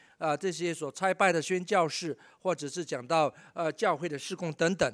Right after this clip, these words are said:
这些都可能是讲到宣教哈。那我们来看看，呃，一般来说，我讲到一个宣教的时候，啊，我来用一位这个比较，呃，资深的一位，呃，宣教士啊，到，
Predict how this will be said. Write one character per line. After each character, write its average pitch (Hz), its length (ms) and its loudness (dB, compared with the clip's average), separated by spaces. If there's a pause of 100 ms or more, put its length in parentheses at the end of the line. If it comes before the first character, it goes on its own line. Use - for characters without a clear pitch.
(120)
这 262 120 0
些 226 200 2
都 269 220 4
可 180 180 -2
能 139 120 -2
是 151 240 -6 (300)
讲 131 160 -2
到 151 160 4
宣 143 340 -2
教 160 240 2 (160)
哈。 120 180 -10 (720)
那 247 160 4
我 196 120 6
们 220 120 2
来 196 120 4
看 202 240 2
看， 165 260 0 (320)
呃， 196 340 -2
一 233 120 -12
般 254 200 0
来 190 140 2
说， 190 480 0 (260)
我 175 60 -12
讲 165 200 -6
到 185 200 0
一 - 40 -8
个 190 120 -4
宣 208 240 -6
教 226 160 -2
的 151 100 -4
时 143 200 -14
候， 151 200 -8 (380)
啊， 185 420 4 (140)
我 165 160 0
来 165 180 4
用 190 300 4
一 180 160 -4
位 170 420 6
这 160 160 -6
个 139 240 -2
比 135 160 -8
较， 147 480 2 (320)
呃， 143 160 -6
资 208 240 -4
深 202 220 2
的 175 100 4
一 151 60 2
位， 127 460 0
呃， 123 120 -2
宣 180 240 2
教 160 240 4
士 143 260 -6
啊， 117 180 -8
到， 147 360 0